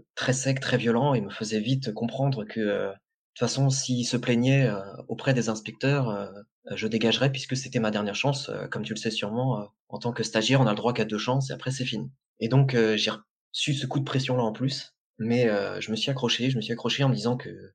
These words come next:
au moins j'ai pu le master et je peux, euh, je peux continuer et, euh, et me concentrer sur les élèves. C'était une année compliquée parce que il fallait quand même s'accrocher avec un, encore un énergumène qui était compliqué, mais au moins la hiérarchie cette fois-ci, euh, était de mon côté.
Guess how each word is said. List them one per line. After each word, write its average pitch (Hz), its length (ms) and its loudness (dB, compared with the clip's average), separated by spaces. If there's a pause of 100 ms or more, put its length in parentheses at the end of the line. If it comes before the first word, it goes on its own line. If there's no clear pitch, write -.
(160)
au 117 100 2
moins 135 140 6
j'ai 135 120 4
pu 139 120 2
le 139 40 8
master 143 460 6
et 98 300 0
je - 100 -8
peux, 135 320 4
euh, 107 340 4
je 107 120 -4
peux - 120 -4
continuer 127 760 0
et, 98 60 -6
euh, 95 380 -12 (120)
et 104 120 -4
me 107 120 0
concentrer 120 400 -2
sur 131 120 0
les 101 220 0
élèves. 110 240 0 (420)
C'était - 280 4
une 120 80 8
année 120 180 6
compliquée 131 480 2
parce 139 160 -4
que 101 120 -12 (680)
il - 40 -16
fallait 117 160 2
quand 123 120 4
même 127 60 4
s'accrocher 127 420 0
avec 104 220 2
un, 98 40 -4
encore 113 380 2
un 110 80 2
énergumène 110 640 0
qui - 80 -12
était 107 140 -6
compliqué, 117 520 -2 (380)
mais 110 80 2
au 113 40 4
moins 123 140 6
la 117 80 6
hiérarchie 113 380 2
cette 123 140 -4
fois-ci, 110 360 -6
euh, 98 160 -6
était 107 200 -6
de 117 40 0
mon 107 80 0
côté. 107 320 -6